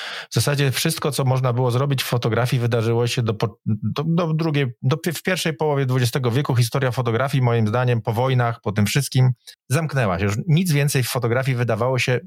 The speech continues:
w sensie formy, wyrazu, y, bo mówi się o kadrze, o, o,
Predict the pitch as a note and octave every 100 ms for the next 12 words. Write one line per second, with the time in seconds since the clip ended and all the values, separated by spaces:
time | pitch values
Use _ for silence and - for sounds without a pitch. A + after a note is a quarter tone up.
0 | - - - C3+ C3 C3 G#3+ D#3 G2+ G2
1 | D#3 - - A#2+ A#2+ G2 F#2 A2 D#3 _
2 | _ _ - - - _ A#2+ A#2 B2 D#3
3 | C#3+ - _ B2+ G2 C3+ D3 B2 G#2+ F2+
4 | D3 D#3 B2 B2+ A#2 A2 G#2+ F#2 - -